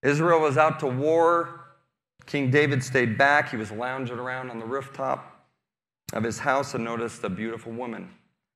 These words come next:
This woman was Bathsheba. He was the wife of one of his officers, Uriah. He was sent,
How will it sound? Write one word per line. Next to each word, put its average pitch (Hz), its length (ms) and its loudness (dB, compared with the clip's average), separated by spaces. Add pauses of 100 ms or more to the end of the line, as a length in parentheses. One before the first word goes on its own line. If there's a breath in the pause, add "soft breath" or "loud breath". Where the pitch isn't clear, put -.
(720)
This 107 160 -8
woman 131 380 -2
was 107 160 -6
Bathsheba. 160 960 0 (1000)
He 107 60 -10
was 104 140 -8
the 110 80 -6
wife 123 420 0
of 98 140 -10
one 117 140 -4
of 104 80 -8
his 101 160 -6
officers, 104 840 -6
Uriah. 107 560 -10 (1400)
He 104 80 -10
was 110 100 -10
sent, - 460 -4